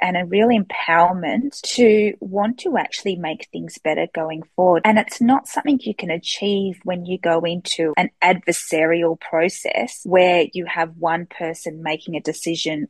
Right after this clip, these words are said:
on what has just been presented in front of them. And the parties that are actually in the conflict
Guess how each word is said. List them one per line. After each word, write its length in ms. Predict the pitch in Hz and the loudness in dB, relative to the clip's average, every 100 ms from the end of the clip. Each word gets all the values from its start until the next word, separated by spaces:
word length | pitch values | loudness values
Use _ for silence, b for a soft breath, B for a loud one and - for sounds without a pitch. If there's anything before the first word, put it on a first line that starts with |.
| - | -2
on 120 | 160 | -2
what 200 | 165 156 143 | 2 0 0
has 180 | 160 - | -4 -2
just 320 | 156 156 - | -2 -2 -4
been 200 | 165 156 | -4 -4
presented 480 | 165 160 151 151 147 | -8 -4 -4 -4 -4
in 120 | 143 | -4
front 300 | - 147 156 | -2 -2 -2
of 100 | 147 | -2
them. 160 | 151 147 160 | -2 0 0
And 120 | 165 | 2
the 120 | 165 - | 2 0
parties 380 | 185 196 233 208 | 2 4 4 2
that 120 | 143 | 2
are 100 | 165 | 2
actually 340 | 156 - - - - | 0 -2 -8 -6 0
in 160 | 240 | 2
the 120 | 220 - | 2 -2
conflict 540 | 160 151 - 147 - | -8 -8 -6 -6 -6